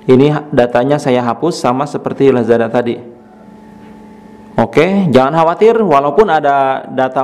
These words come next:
foto dan video di galeri, ini tidak akan terhapus ya. Ini hanyalah data sampah dan juga data cache. Kemudian kita kembali. Nah, sekarang kalau kita lihat untuk notifikasinya sudah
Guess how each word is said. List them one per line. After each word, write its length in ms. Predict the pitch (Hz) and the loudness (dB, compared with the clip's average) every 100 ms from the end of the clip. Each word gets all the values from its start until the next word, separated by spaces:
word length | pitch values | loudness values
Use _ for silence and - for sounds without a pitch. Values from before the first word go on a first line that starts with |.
| 127 | -4
foto 320 | 135 160 160 | -4 0 0
dan 160 | 135 | 0
video 240 | 135 131 147 | -4 -2 0
di 80 | 139 | 2
galeri, 480 | 123 127 147 147 | 2 2 0 0
ini 160 | 117 143 | 0 2
tidak 320 | 135 117 117 | 2 2 0
akan 80 | 117 | -4
terhapus 400 | 117 117 151 135 | -2 -4 -4 0
ya. 160 | 123 123 - - - - | 0 -2 -6 -20 -12 0
Ini 240 | 131 160 | 2 4
hanyalah 400 | 151 131 131 151 | 2 0 0 0
data 480 | 131 120 123 117 107 | -2 -4 -2 -4 -6
sampah 560 | - 120 113 110 151 | -6 -4 -4 -2 -2
dan 160 | 123 117 | -2 -4
juga 240 | 113 123 | -2 0
data 320 | 120 110 120 113 | 0 -4 -6 -4
cache. 400 | 131 - - - - - - - - | -4 -4 -8 -18 -20 -20 -20 -20 -6
Kemudian 400 | - 135 147 165 | 2 4 4 2
kita 240 | 165 139 120 | -2 -4 -2
kembali. 480 | 120 107 107 - - - - - - - - - - - - - - - - - - 147 | -2 -4 -8 -14 -20 -20 -20 -20 -20 -20 -20 -20 -20 -20 -20 -20 -20 -20 -20 -20 -4 0
Nah, 160 | 160 | 0
sekarang 320 | 170 175 202 | 0 -2 0
kalau 240 | 208 170 160 | 0 0 0
kita 240 | 156 156 | 0 0
lihat 480 | 143 165 214 - - | 0 -2 -4 -6 -6
untuk 320 | 139 135 143 | -2 -2 0
notifikasinya 800 | 139 139 123 131 135 156 151 175 | -2 -2 -2 -2 -2 -2 0 0
sudah 240 | 165 131 | -2 -2